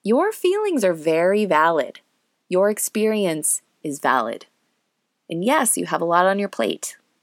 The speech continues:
Yes, you have things to feel stressed over and anxious about. But how you look at any and all of the challenges in your life is entirely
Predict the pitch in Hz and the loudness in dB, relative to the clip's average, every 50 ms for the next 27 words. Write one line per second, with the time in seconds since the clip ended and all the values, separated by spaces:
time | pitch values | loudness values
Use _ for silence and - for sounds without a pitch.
0 | _ _ _ _ _ _ _ _ _ _ _ - 202 226 254 254 240 - - - | _ _ _ _ _ _ _ _ _ _ _ 0 0 2 2 2 0 -2 -4 -4
1 | - - - - - - 185 180 180 - - 220 214 220 - - 190 180 - 220 | -8 -16 -18 -10 -2 0 0 0 0 0 0 0 0 0 0 0 -2 0 0 2
2 | 202 190 - - - 208 196 208 226 220 - 196 190 180 165 160 151 151 151 - | 2 2 0 0 2 4 4 4 4 2 2 2 2 2 2 2 2 2 2 0
3 | 180 185 196 190 - - 175 - - 151 147 127 92 - - - - - - _ | 0 0 0 0 -2 0 0 0 0 0 0 0 0 -2 -2 -6 -10 -16 -16 _
4 | _ _ _ _ _ _ _ _ _ _ _ _ _ _ - 208 - - - - | _ _ _ _ _ _ _ _ _ _ _ _ _ _ -2 -2 -2 -4 -6 -4
5 | - 240 277 302 320 349 349 285 240 233 269 294 302 285 262 226 208 220 247 277 | 0 2 4 6 6 6 4 4 4 4 4 4 4 4 2 2 2 4 4 2
6 | 269 - - - - 202 196 - _ _ - 247 294 320 339 330 311 269 - 214 | 2 0 -4 -4 -4 -4 -4 -4 _ _ 0 2 2 4 4 2 2 2 0 0
7 | 202 202 - _ _ - - - 294 311 302 285 233 196 180 - - - - - | 0 -2 -4 _ _ -4 0 4 6 6 6 6 6 4 2 0 -4 -14 -6 -4
8 | - 180 180 190 185 - - - 247 247 269 285 254 254 226 190 - - 220 220 | -2 -2 0 -2 -2 -2 -2 -2 0 2 2 2 2 0 0 -2 0 0 2 2
9 | 214 196 165 160 165 170 185 185 156 143 - - - - - - - - 175 175 | 2 2 2 2 4 4 4 4 2 -2 -4 -10 -14 -16 -18 -16 -6 -2 0 0
10 | 175 180 165 160 - - - - 214 220 240 254 262 240 202 170 156 151 139 139 | 0 0 -2 -4 -6 -6 -4 0 2 4 4 4 4 4 4 2 2 0 0 -2
11 | - | -6